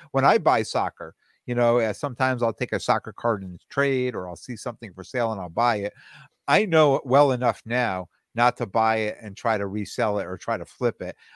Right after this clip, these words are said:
I know I just acquire it and I put it in my soccer box that's over here in the office, and,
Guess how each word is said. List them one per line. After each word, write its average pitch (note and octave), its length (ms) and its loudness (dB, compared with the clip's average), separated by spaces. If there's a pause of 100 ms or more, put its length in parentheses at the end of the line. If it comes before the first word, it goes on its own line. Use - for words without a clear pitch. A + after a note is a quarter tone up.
(100)
I A#2+ 120 0
know B2 180 2
I G#2+ 140 0
just G#2 220 -12
acquire B2 540 2
it C#3 180 -4
and G#2+ 100 -6
I G#2+ 60 -2
put B2 220 -4
it G#2+ 140 -2
in G#2+ 320 -8 (340)
my G#2+ 120 0
soccer B2+ 380 0
box F#2 340 -4
that's - 180 -8
over G#2 220 -2
here A2+ 200 -2
in G2 80 -2
the G2 120 -2
office, G#2+ 560 0
and, G2 320 -8